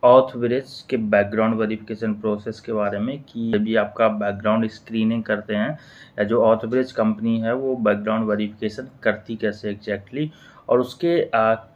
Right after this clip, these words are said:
की पॉइंट्स जो होते हैं बैकग्राउंड वेरिफिकेशन के, वो आज मैं इसमें डिस्कस करने वाला हूँ।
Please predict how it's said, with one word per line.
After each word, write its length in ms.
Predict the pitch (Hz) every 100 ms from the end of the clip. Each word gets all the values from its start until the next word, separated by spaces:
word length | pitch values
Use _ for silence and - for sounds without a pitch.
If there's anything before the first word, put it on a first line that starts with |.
| - -
की 220 | 147 170
पॉइंट्स 500 | 160 147 135 143 147
जो 200 | 123 131
होते 240 | 120 110 127
हैं 100 | 113
बैकग्राउंड 380 | 110 110 113 110
वेरिफिकेशन 580 | 110 110 110 104 113
के, 140 | 113 135
वो 260 | 127 120
आज 220 | 110 107 110
मैं 160 | 110
इसमें 280 | 107 127 131
डिस्कस 360 | 104 - 107 -
करने 260 | 101 98
वाला 200 | 98 98
हूँ। 200 | 101 104